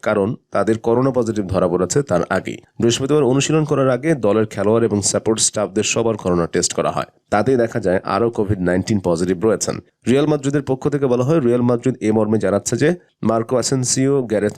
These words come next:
বেল, আন্দ্রি লুনিন এবং রদ্রিগোর সঙ্গে প্রথম অ্যাসিস্ট্যান্ট ম্যানেজার ডেভিড আনচেলত্তির কোভিড নাইনটিন পজিটিভ রিপোর্ট এসেছে। ডেভিড আনচেলত্তি হচ্ছেন দলের মূল কোচ কার্লো আনচেলত্তির ছেলে। বৃহস্পতিবার সকালেই ভালদেবেদাস থেকে রিয়ালের অনুশীলন পরিচালনার জন্য তিনি মাদ্রিদের ট্রেনিং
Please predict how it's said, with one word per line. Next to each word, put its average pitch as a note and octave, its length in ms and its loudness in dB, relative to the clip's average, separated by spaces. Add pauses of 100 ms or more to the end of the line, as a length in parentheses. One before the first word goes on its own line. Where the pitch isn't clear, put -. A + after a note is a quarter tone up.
বেল, G#2+ 220 2 (220)
আন্দ্রি G#2 260 2
লুনিন F#2+ 320 2 (100)
এবং G2 120 2 (120)
রদ্রিগোর G#2 440 0
সঙ্গে A#2+ 200 2 (100)
প্রথম A2 240 0
অ্যাসিস্ট্যান্ট G#2+ 460 -2
ম্যানেজার F#2+ 320 2 (140)
ডেভিড G2 260 0 (160)
আনচেলত্তির G2+ 540 -2
কোভিড F#2+ 340 0
নাইনটিন F2+ 380 0
পজিটিভ F2+ 260 0 (100)
রিপোর্ট F2+ 300 0
এসেছে। D#2 300 -2 (400)
ডেভিড B2+ 240 2 (100)
আনচেলত্তি D3+ 400 0
হচ্ছেন D3+ 240 2 (100)
দলের A2+ 260 2
মূল C3+ 160 4 (140)
কোচ B2+ 180 0 (180)
কার্লো A#2 220 2 (100)
আনচেলত্তির G2+ 520 -2
ছেলে। C#2+ 200 -4 (300)
বৃহস্পতিবার D#3 540 0
সকালেই D3+ 300 0 (100)
ভালদেবেদাস B2+ 600 2
থেকে B2 180 0
রিয়ালের A2+ 400 4
অনুশীলন D3 460 2
পরিচালনার G#2 480 0
জন্য F#2 140 2 (120)
তিনি G2+ 140 2
মাদ্রিদের F#2+ 500 0
ট্রেনিং C3+ 280 4